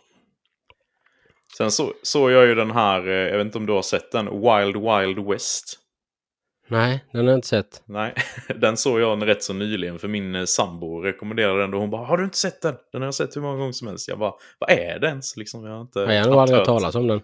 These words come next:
Speaker 1: Nej, eller hur? Och det är ju liksom en så här, en westernfilm då med,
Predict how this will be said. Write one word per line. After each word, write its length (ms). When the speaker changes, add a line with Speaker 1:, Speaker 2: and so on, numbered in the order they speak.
Speaker 1:
Nej, 180
eller 140
hur? 160
Och 80
det 120
är 40
ju 80
liksom 300
en 100
så 120
här, 380
en 200
westernfilm 840
då 180
med, 600